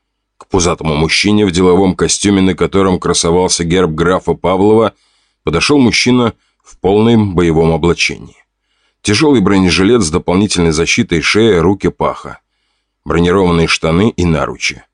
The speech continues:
А также тактический шлем со встроенной рацией.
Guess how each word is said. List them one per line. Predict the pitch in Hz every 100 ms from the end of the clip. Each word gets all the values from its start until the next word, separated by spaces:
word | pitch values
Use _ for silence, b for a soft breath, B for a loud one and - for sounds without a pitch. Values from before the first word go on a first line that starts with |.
| _ _ _ -
А | 82
также | - 123 117
тактический | 117 104 - 98 - - 110
шлем | - 80 82 78 _ _
со | - 78
встроенной | - - 82 85 87
рацией. | 78 60 - 57